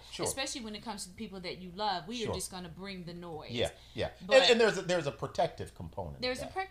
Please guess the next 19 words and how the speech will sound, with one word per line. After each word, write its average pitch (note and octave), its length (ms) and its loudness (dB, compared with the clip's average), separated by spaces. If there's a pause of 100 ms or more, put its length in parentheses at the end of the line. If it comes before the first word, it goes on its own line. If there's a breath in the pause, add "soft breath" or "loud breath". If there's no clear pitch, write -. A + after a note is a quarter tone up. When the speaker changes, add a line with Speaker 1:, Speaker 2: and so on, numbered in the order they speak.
(140)
Speaker 2:
yeah, A4+ 80 -6 (260)
Speaker 1:
Yeah. G3 120 -4
Speaker 2:
protective B3 420 -8
component F#3 480 -8
of D3+ 80 -14
that. C3+ 220 -4
Speaker 1:
Yeah. - 80 -4
Speaker 2:
And G3 120 -8
so, F#3+ 500 0 (680 soft breath)
y-, - 60 -20 (100)
y-, B3 80 -14 (120)
you B3+ 180 -8
know, A#3+ 140 -4
I C#4 200 6
will D4 120 -6
just A3+ 200 -4
say G#3 160 -4
this: D#3+ 460 -8 (140)
just F#3+ 360 -8